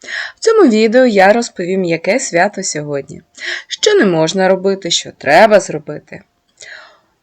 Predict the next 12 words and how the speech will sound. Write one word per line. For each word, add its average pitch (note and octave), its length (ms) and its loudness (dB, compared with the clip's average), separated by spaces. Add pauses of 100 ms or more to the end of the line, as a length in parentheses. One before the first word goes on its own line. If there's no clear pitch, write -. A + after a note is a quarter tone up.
Обряди D#3+ 840 0
на D3+ 160 -6
лікування, C#3+ 880 -8
замовляння G3 680 0
на C#3+ 120 -6
кредити, C#3+ 760 -6
хто - 260 -12
святкує D#3+ 520 -8
іменини D3 540 -6
та E4 140 -2
прикмети E3 520 -6
погоди. C#4+ 480 -4